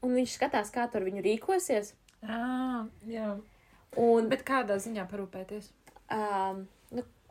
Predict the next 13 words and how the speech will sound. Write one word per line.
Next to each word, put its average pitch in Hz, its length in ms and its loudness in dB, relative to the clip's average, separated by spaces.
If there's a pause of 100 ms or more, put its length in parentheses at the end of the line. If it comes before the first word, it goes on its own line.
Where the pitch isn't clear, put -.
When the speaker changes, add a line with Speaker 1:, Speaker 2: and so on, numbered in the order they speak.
(100)
Speaker 1:
klausies, 226 360 -2
viņš 240 160 -2
tevi 233 140 2
tā 247 100 -4
kā 208 220 0
testē. 208 540 2 (520)
Speaker 2:
Jā. 202 220 -6 (600)
Speaker 1:
Vai 214 200 4
tu 226 80 0
paņemsi 226 420 2
to 202 140 0
vienu 226 320 0
centu, 185 540 -2